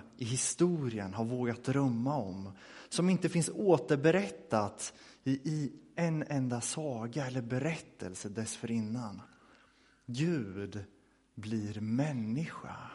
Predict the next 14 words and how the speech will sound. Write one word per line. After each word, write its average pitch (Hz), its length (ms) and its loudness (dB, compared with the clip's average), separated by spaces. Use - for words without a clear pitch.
för 117 160 2
att 107 160 -2
kunna 110 260 -2
möta 113 1040 0
människorna. 107 880 -6
Då 123 720 4
kanske 113 400 -4
han 110 100 -4
kan 107 220 -6
befria 113 640 -2
dem 98 280 -4
ut 104 580 -4
ur 95 520 -6
mörkret. - 1300 -6